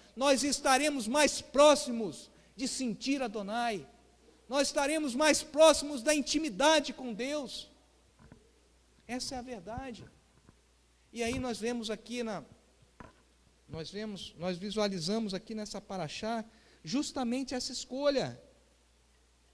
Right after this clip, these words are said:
Por que que Deus escolheu Jacó? Ele não era nem mais bonito, nem mais feio que Esaú. Aliás, o texto fala aqui, José,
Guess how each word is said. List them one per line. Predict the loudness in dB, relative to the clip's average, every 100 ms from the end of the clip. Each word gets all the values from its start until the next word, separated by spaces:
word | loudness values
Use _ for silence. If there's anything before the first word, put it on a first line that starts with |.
| _ _ _ _ _ _ _ _ _ _ _ _ _ _ _ _ -12
Por | -8
que | -6 -6
que | -6
Deus | -4 0 0 0
escolheu | -6 -4 0 2 4 4 2 -2 -10 -14
Jacó? | -2 0 0 0 2 2 0
Ele | -6 -6
não | -6 -4
era | -4 -6
nem | -10
mais | -10 -12
bonito, | -10 -10 -10 -12 -14
nem | -14
mais | -12 -14 -12
feio | -12 -10 -10
que |
Esaú. | -10 -6 -6 -6 -10 -16 _ _ _ _ _ _ _ _ _ _ _ _ _ _ _ _ _ _ _ _ _ _ _ _ _
Aliás, | -6 -2 0 0 0 -4
o | -8
texto | -4 -2 -2 -6
fala | -8 -6
aqui, | -8 -10 -12 -12
José, | -12 -16